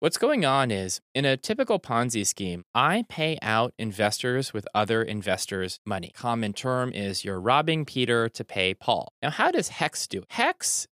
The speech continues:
actually creates more money to pay out investors. So Hex robs everybody.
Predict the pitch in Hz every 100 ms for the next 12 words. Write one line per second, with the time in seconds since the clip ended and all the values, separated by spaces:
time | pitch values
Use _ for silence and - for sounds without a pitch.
0 | - 147 - 156 143 135 - 147 139 226
1 | 302 - 123 117 107 104 104 101 98 113
2 | _ 139 - - 117 117 92 98 92 -
3 | _ 117 104 90 - - - 147 151 226
4 | 330 - 131 135 139 123 - - 143 117
5 | - 52 -